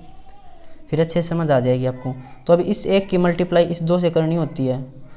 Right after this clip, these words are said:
और इस बारह की मल्टीप्लाई इस एक से, और ज़्यादा में से कम को घटा देना है। तो एक की दो से करेंगे दो और बारह की एक से करेंगे तो बारह।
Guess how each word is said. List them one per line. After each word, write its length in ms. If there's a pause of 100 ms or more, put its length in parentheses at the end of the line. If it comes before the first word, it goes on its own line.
(160)
और 40
इस 120
बारह 260
की 100
मल्टीप्लाई 400
इस 220
एक 160
से, 260 (420)
और 100
ज़्यादा 260
में 80
से 120
कम 200
को 180
घटा 220
देना 220
है। 180 (300)
तो 100
एक 200
की 80
दो 140
से 120
करेंगे 300
दो 180
और 180
बारह 240
की 100
एक 80
से 100
करेंगे 260
तो 120
बारह। 460